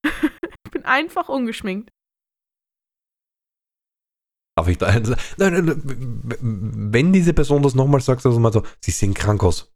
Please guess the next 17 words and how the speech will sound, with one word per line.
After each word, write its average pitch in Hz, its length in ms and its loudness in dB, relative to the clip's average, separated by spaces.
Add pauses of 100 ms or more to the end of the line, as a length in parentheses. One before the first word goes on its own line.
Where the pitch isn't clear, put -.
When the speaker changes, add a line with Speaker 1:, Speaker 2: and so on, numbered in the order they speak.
(320)
Speaker 2:
Einfach 90 160 2
sagen, 87 240 2 (340)
„Darf 60 200 -2
ich 95 60 -2
dadurch 87 320 0
jetzt - 180 -6
nach - 160 -6
Hause?“ - 420 -6 (2500)
Speaker 1:
Nein. 190 680 -4
Speaker 2:
<laughs> - 540 -10 (1600)
Wär, 220 580 0
wär 190 240 2
eine 214 100 -2
Möglichkeit. - 680 -4 (460)
Versuch 151 300 2
wär's 220 200 2
wert. - 300 0